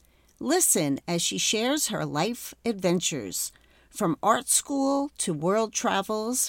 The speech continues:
from living in the U S A and then Sweden with her husband Bjorn. Candy shares her sense of compassion, color, and authenticity with us. If you haven't already visited the Stories from A to Z Facebook page,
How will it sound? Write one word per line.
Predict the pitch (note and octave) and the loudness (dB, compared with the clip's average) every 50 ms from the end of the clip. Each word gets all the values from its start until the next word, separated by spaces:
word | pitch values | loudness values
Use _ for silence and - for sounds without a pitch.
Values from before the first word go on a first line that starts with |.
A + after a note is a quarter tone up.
| - | -4
from | - G3+ D#3+ E3 E3 | -4 -2 0 2 4
living | E3 F#3+ G3+ A#3 A#3 A3 | 4 2 2 0 0 -2
in | G3+ F#3 F3+ | -2 0 0
the | F3+ E3+ | 0 0
U | D#3+ D#3+ G3 A3 G#3+ | 0 0 -2 0 0
S | G3+ F#3 G3 F#3+ - - | 0 0 0 0 0 0
A | G#3+ G3 G#3 A3+ B3+ C4+ C#4+ D4 - - | 0 0 2 2 2 2 0 0 -2 -2
and | - F3+ D#3 D#3+ | 0 2 2 2
then | E3+ F#3 G3 | 2 0 0
Sweden | F3+ - - - A#3 B3 B3+ A#3 F3+ E3+ D#3 D#3+ F#3 G3 G#3+ | 0 -2 -2 -2 -2 -2 -2 0 0 0 0 -2 -2 -4 -6
with | G#3+ G#3 F#3 - | -8 -8 -6 -4
her | G#3 F#3 F#3 | -4 -2 0
husband | E3+ E3+ E3+ E3 - - - G3 F#3+ F3+ E3 | 0 0 0 -2 -2 -4 -2 -2 -2 -2 -2
Bjorn. | E3 C#3 D3+ C#3+ C3+ A#2+ A#2 G#2 - - _ _ _ _ _ _ _ _ _ _ _ _ | -2 -2 0 0 -2 -2 -4 -6 -8 -10 _ _ _ _ _ _ _ _ _ _ _ _
Candy | - - C#4+ C#4+ D4+ D#4+ D#4 - D#4 D4 | -2 0 2 4 4 4 2 0 0 0
shares | C#4+ - - A#3 G#3 G#3+ A3+ A#3 A3+ - | 0 0 0 0 0 0 0 0 0 -2
her | A3 E3+ | -2 -2
sense | E3 - - - G#3 A3 G#3+ - | 0 0 0 0 0 -2 -2 -4
of | G#3 D#3+ - | -4 -4 -4
compassion, | - F3+ D3 - F3 G#3 G#3+ B3+ C#4 - - - C#4+ C#4 C#4 C#4+ - _ _ _ - | -2 -2 -2 -2 0 0 2 2 2 2 2 2 2 2 2 0 -2 _ _ _ -8
color, | - - A3 G#3 G#3 G#3 G#3+ G#3+ - - - | -2 0 0 2 2 0 -2 -2 -4 -4 -2
and | E3+ D#3+ D3 - | 0 0 0 0
authenticity | - F3 F3+ F3+ - - F#3+ F3+ E3+ - - F3 - - - C#3+ C3+ C#3+ C3+ | 0 0 -2 -2 -2 -4 -4 -4 -4 -4 -4 -4 -4 -4 -4 -4 -4 -6 -6
with | C3+ C3+ C3+ | -6 -6 -8
us. | - A2+ - - - - - - - _ _ _ _ _ _ - - _ | -8 -10 -10 -8 -6 -6 -8 -8 -12 _ _ _ _ _ _ -20 -20 _
If | - - G3 | -8 -6 -4
you | A#3 A#3 A#3 | -2 0 0
haven't | A#3 A#3+ C#4+ D4+ D#4+ D#4+ F#4+ E4 C#4+ D4 | 0 2 2 2 2 2 2 0 0 0
already | C#4 C4 B3 B3+ B3 A3+ A3+ G3+ | 0 0 2 2 0 0 0 -2
visited | F3+ G#3 A3+ A3 - A#3+ A3 F#3+ A3 G#3 F#3 - | -2 -2 -2 0 0 -2 0 0 0 -2 -2 -2
the | F3+ | -4
Stories | F3 - - - G#3+ G#3 G#3 A3 A#3+ A#3+ A#3+ A#3 - | -4 -4 -4 -4 -6 -4 -4 -2 -2 -2 -2 -2 -4
from | - G3+ F3+ E3+ | -4 -4 -6 -4
A | - F#3 G3 G3 G3+ G3+ | -4 -2 -2 0 -2 -2
to | F#3+ - - G3+ | -4 -4 -4 -2
Z | F3+ D#3+ - F#3+ G3 F#3 F3 - | -2 -2 -2 -2 -4 -4 -6 -6
Facebook | - G#3+ A3+ C4 - - - F3+ E3+ D#3+ _ | -4 -2 0 0 0 -2 -4 -6 -6 -8 _
page, | - D#3 C3+ C3+ C#3 C3+ D3+ E3+ - | -8 -6 -4 -2 -2 -4 -4 -6 -8